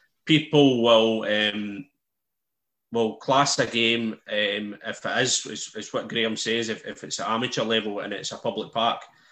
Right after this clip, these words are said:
they will, they will tick that off as a, as a ground that they've been at. Um, people will not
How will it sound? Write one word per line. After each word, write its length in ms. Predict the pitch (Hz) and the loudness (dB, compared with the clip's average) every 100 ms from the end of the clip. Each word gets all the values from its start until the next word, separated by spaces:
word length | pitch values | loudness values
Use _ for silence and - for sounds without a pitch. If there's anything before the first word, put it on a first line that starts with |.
| _ _ _ 113 | _ _ _ -2
they 160 | 120 | 0
will, 260 | 113 110 117 | 0 -2 0
they 140 | 123 | 0
will 140 | 117 104 | -2 -4
tick 260 | - 120 120 | -4 -2 -2
that 180 | 110 | -4
off 520 | 95 113 110 - - _ - | -2 -4 -4 -8 -20 _ -8
as 180 | 113 110 | -4 -4
a, 120 | 104 | -4
as 340 | 107 101 104 113 | -6 -4 -4 -4
a 80 | |
ground 320 | 110 110 120 110 | -2 -2 -2 -4
that 80 | |
they've 240 | 110 104 95 | -4 -4 -4
been 140 | 104 | -2
at. 320 | 110 123 - - _ _ _ _ | 0 0 -2 -12 _ _ _ _
Um, 440 | 107 107 107 101 98 _ _ - | -4 -2 -4 -8 -14 _ _ 0
people 340 | 165 165 139 | 2 2 0
will 180 | 120 117 | 0 -2
not 460 | 120 131 - - | 2 2 0 -8